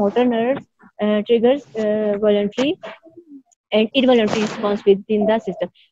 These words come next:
और जो motor nerves हैं, ठीक है ना, इनका जो system है motor nerves का,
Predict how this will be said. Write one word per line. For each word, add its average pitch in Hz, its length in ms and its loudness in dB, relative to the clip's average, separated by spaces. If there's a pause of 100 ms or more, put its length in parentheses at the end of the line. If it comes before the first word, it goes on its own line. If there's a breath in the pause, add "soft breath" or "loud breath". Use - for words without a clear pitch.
(120)
और 247 140 4
जो 294 240 4
motor 233 500 2
nerves 226 360 0
हैं, 220 280 -4
ठीक - 420 -10
है 285 60 0
ना, 294 120 -6
इनका 294 260 2
जो 277 280 4 (200)
system 254 340 -2
है 175 300 0
motor 214 240 4
nerves 196 320 0
का, 185 140 -6